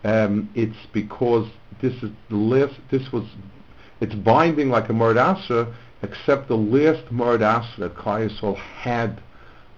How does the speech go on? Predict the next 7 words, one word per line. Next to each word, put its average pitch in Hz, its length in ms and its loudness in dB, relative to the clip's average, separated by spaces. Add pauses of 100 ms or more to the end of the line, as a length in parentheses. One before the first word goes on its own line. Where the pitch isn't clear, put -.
on 92 140 -4
themselves 95 640 -2 (580)
as 92 140 -4
a 95 60 -4
klal 147 680 2
is 92 160 -6
the 87 120 -6